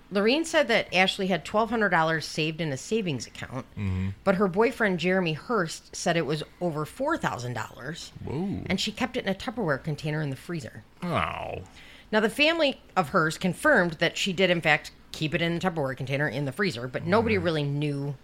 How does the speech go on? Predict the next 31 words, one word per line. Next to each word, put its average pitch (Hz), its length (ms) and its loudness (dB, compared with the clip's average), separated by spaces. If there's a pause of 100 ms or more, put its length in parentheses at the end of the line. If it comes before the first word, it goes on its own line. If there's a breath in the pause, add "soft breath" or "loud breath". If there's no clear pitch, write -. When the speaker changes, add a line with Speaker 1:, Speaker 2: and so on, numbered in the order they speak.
(140)
Speaker 1:
the 151 80 0
exact 117 380 -4
amount. 107 220 -10 (140)
Speaker 2:
Yeah. 87 420 -4 (440 loud breath)
Speaker 1:
So, 196 560 6 (240)
um, 160 540 2 (420)
Laura 214 320 6
loved 214 280 2
to 190 80 -4
draw 170 420 6
and 156 200 0
paint 175 440 0
and 156 180 2
make 156 200 0
scented 151 380 -2
candles. 147 560 -6 (380)
Speaker 2:
Ooh, 95 880 4
I 98 200 2
Speaker 1:
She, 202 120 4
Speaker 2:
like 185 280 6
Speaker 1:
yes. - 100 -16
Speaker 2:
that. 233 800 6
Speaker 1:
She 269 360 0
was 214 500 4
a, 175 300 2
um, 147 560 -4 (880)
she - 200 2
was 247 120 2
a 214 60 0
cheerleader 247 600 4 (460 loud breath)
who 226 480 4